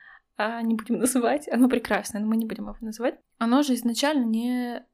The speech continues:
то, чтобы было настроено на какое-то обучение. Спикеры там вообще,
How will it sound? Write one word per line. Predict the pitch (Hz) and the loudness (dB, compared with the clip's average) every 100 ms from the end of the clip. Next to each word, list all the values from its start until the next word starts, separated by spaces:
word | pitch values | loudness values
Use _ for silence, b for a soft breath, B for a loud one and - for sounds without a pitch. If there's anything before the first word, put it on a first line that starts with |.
| _ | _
то, | 269 | -8
чтобы | 277 - 226 | -8 -6 -4
было | 220 233 | -2 -2
настроено | 220 226 - 233 269 254 220 | -2 -4 -2 0 2 0 -2
на | 226 226 240 254 254 - _ 247 | -6 -8 -8 -6 -8 -10 _ -16
какое-то | - 240 226 196 | -4 -4 2 2
обучение. | 190 220 - 214 156 147 | 2 0 2 0 0 -8
Спикеры | - 247 247 - | -8 -8 -6 -6
там | 220 170 190 | -6 -10 -12
вообще, | - - 208 185 165 | -12 -4 0 0 -2